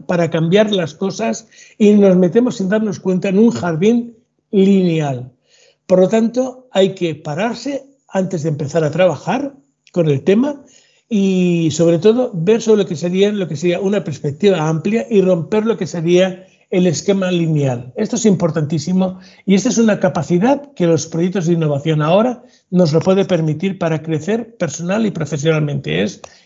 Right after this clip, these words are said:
el mental agility. Dicho esto, lo que se trata sobre todo es que todo está ligado también con gestión del cambio. Y gestión del cambio, sobre todo,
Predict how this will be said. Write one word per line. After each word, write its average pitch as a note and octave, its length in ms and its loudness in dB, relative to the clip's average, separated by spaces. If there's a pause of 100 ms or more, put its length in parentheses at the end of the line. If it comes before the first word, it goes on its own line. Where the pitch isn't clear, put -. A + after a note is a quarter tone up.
el F3 160 6
mental G3+ 580 4
agility. C#3 680 0 (580)
Dicho G3+ 340 6
esto, C4 460 0 (200)
lo F3+ 160 -2
que D#3+ 80 -12
se D#3+ 140 -8
trata F#3 240 -4
sobre G#3 320 -2
todo A3+ 340 2
es A3 400 -2 (240)
que F3 1000 2
todo A3+ 180 4
está G#3 200 -4
ligado G#3+ 420 0
también A3+ 380 -2
con A#3 500 -2
gestión G3 400 0
del D3+ 140 0
cambio. G#3 360 0 (400)
Y F#3+ 120 2
gestión F3 340 0
del F#3+ 160 0
cambio, A3 340 -2
sobre F3+ 280 0
todo, G3+ 400 -2